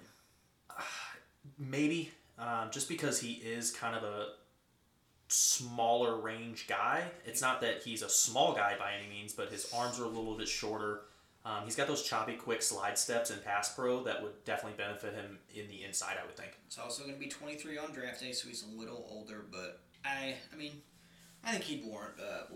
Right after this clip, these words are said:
Speaker 2: late second, early third round selection.
Speaker 1: I think
Speaker 2: I'm
Speaker 1: that's
Speaker 2: fine
Speaker 1: fair.
Speaker 2: with that.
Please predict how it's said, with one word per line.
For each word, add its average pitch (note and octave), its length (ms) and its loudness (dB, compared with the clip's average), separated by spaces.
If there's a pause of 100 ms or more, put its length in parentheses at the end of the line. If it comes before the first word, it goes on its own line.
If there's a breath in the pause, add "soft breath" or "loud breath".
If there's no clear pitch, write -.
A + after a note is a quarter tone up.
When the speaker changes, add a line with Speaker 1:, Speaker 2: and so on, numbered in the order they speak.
Speaker 2:
late A2 280 -8 (160)
second, - 420 -6 (140)
early F#2 140 -8
third F2 320 -10
round F2 260 -8 (180)
selection. - 500 -10 (100)
Speaker 1:
I G3 60 -4
think F#3 80 -2
Speaker 2:
I'm - 60 -2
Speaker 1:
that's - 140 -4
Speaker 2:
fine - 120 -4
Speaker 1:
fair. F#3+ 100 -8
Speaker 2:
with - 80 -16
that. G#2 220 -10